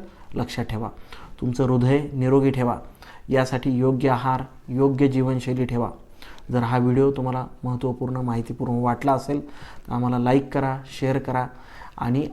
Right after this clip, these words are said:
अधिकाधिक आरोग्यविषयक माहितीसाठी माझ्या चॅनलला सबस्क्राईब करा. धन्यवाद.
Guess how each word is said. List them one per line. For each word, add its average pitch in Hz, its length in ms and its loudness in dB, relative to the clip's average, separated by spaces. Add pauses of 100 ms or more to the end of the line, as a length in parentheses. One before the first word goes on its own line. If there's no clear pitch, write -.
अधिकाधिक 143 680 2 (120)
आरोग्यविषयक 131 680 2
माहितीसाठी 117 640 -2 (420)
माझ्या 123 320 2
चॅनलला 123 400 0 (580)
सबस्क्राईब 113 380 -2
करा. - 200 -12 (920)
धन्यवाद. 110 420 -2